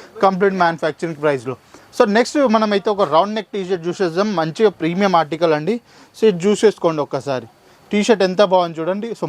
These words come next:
ముంగటైతే ప్రింట్ వచ్చేసింది, ఇంకా again బ్యాక్ సైడ్ కూడా మంచి ప్రింట్ వచ్చేసింది. ఇది వాష్, వాష్ చేసిన తర్వాత కూడా ఈ ప్రింట్ పోదండి. So ప్రింట్ గ్యారంటీ అయితే మనది ఉంది. Again ఇది కూడా మన సొంత కం-, మన కేసరి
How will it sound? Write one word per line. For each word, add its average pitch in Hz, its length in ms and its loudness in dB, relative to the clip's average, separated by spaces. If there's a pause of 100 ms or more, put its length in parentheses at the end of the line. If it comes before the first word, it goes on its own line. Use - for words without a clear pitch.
ముంగటైతే 196 500 0
ప్రింట్ 180 260 -2
వచ్చేసింది, 185 460 -2 (440)
ఇంకా 214 220 4
again 233 180 4 (140)
బ్యాక్ 185 240 2
సైడ్ 214 180 0
కూడా 208 200 0
మంచి 165 300 -4
ప్రింట్ 170 260 -4
వచ్చేసింది. 196 520 -4
ఇది 175 160 0 (100)
వాష్, 160 260 2 (200)
వాష్ 160 240 2
చేసిన 165 320 -8
తర్వాత 147 260 0
కూడా 180 140 -2
ఈ - 80 -18
ప్రింట్ 143 300 -4
పోదండి. 143 340 0 (360)
So 156 160 4
ప్రింట్ 196 280 2
గ్యారంటీ 156 320 2
అయితే 151 200 -4
మనది 135 280 -4
ఉంది. 120 100 -12 (340)
Again 208 260 4
ఇది 196 180 -4
కూడా 220 200 4
మన 180 140 0 (100)
సొంత 165 200 -4 (140)
కం-, 147 300 0
మన 165 120 2 (140)
కేసరి 180 300 -2